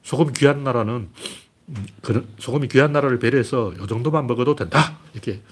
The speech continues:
기준을 낮춰놓은 거예요. 반대로 이 방사능 이런 거는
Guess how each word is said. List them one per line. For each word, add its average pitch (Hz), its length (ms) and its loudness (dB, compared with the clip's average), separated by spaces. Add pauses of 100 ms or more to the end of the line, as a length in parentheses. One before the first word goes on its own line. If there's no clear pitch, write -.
(200)
기준을 143 320 -4
낮춰놓은 151 440 4
거예요. 87 180 -6 (2250)
반대로 117 360 2
이 107 120 0
방사능 156 480 2
이런 151 200 2
거는 113 260 -2